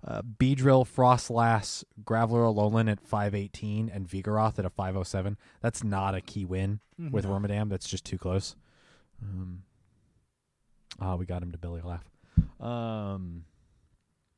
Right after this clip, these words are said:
Speaker 1: I'm loving how the Kraken are coming out strong. This is great. Um, <coughs>
Speaker 2: That's definitely gonna be a priority pick, but yee,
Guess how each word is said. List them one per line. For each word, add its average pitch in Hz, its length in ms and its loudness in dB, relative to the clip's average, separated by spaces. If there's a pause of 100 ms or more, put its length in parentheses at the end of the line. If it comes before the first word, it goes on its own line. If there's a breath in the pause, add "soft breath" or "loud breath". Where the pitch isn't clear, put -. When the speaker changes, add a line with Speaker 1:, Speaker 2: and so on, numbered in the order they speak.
(460)
Speaker 1:
I'm 107 160 -8
loving 92 480 -6
how 90 140 -6
the 90 80 -8
Kraken 90 340 -6
are 90 40 -12
coming 90 220 -10
out 85 120 -12
strong. 92 280 -10
This 101 120 -10
is 82 160 -20
great. 92 380 -16 (500 soft breath)
Um, 120 640 -2 (640 soft breath)
<coughs> - 60 -12 (2250 loud breath)
Speaker 2:
That's 156 240 0
definitely 156 400 0
gonna 139 160 -6
be 123 220 -6
a 113 40 -8 (500 loud breath)
priority 135 640 -4
pick, 190 320 -6 (400)
but 131 340 -2 (1080)
yee, 156 680 -4